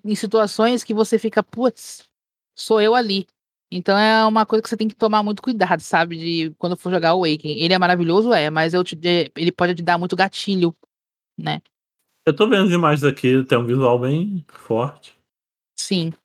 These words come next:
Speaker 1: Não sei, né, se você quer dar uma olhada, mas ele, e, eu gostei muito, muito, muito mesmo.
Speaker 2: Ah, eu vou dar uma olhada depois. Gostei do visual.
Speaker 1: Eu joguei ele em live também, mas não cheguei a zerar, mas eu vou, eu vou voltar a jogar.
Speaker 2: Um jogo que o pessoal tá jogando agora, que você é tipo um,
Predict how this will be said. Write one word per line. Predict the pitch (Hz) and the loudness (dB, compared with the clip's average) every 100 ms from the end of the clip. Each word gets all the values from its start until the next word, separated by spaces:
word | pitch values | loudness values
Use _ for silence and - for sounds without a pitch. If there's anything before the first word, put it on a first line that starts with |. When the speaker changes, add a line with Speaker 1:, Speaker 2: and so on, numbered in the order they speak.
| _ _ _ _ - | _ _ _ _ -6
Speaker 1:
Não | 160 202 | -2 -2
sei, | - 214 | 0 0
né, | 175 170 175 | 2 0 0
se | 170 | -4
você | 175 - | -8 -6
quer | 165 | -2
dar | 170 | 0
uma | 170 165 160 | 0 0 0
olhada, | 160 175 160 180 226 | 0 0 0 0 0
mas | 214 208 220 208 | 0 0 0 -2
ele, | 190 208 208 208 185 | -2 -2 -2 -2 -2
e, | 190 185 | -2 -2
eu | 180 196 233 | 0 -2 -2
gostei | 185 190 - 196 | -2 -4 0 -2
muito, | 190 156 - - | -2 -6 -12 -14
muito, | 156 160 180 - 185 | -8 -4 -4 -4 -4
muito | 190 196 | -4 -6
mesmo. | 170 - _ _ _ _ _ _ | -8 -12 _ _ _ _ _ _
Speaker 2:
Ah, | 175 143 | -2 2
eu | |
vou | 135 | 2
dar | 151 160 | 2 2
uma | 170 | 2
olhada | 156 110 110 | 2 2 0
depois. | 101 104 101 - - _ - | -4 -6 -6 -10 -20 _ -10
Gostei | 120 127 120 | -6 -2 0
do | 104 | 0
visual. | 104 101 92 98 - _ _ | 0 -2 -2 -4 -10 _ _
Speaker 1:
Eu | 165 | -6
joguei | 208 196 233 | -4 0 0
ele | 254 | 0
em | |
live | 233 208 220 | 0 0 0
também, | 220 196 226 | -2 0 0
mas | 220 | 0
não | 226 | 0
cheguei | 233 214 | 0 0
a | |
zerar, | 220 240 190 | 0 2 2
mas | 202 208 | 2 0
eu | 202 | 0
vou, | 214 202 - | -2 -4 -4
eu | 196 | -2
vou | 196 202 202 196 | 2 2 0 0
voltar | 190 196 190 190 | 0 -2 0 -2
a | |
jogar. | 196 165 - _ _ _ _ _ - - | -2 -4 -8 _ _ _ _ _ -18 -6
Speaker 2:
Um | 359 196 151 | -2 0 0
jogo | 165 | -2
que | 151 | -2
o | |
pessoal | 156 147 | -2 0
tá | 139 | 0
jogando | 135 135 131 | 0 2 0
agora, | 117 127 139 | 0 0 -2
que | - | -2
você | 120 127 | -4 -2
é | |
tipo | 117 139 - | -4 -4 -2
um, | 139 113 | -2 -4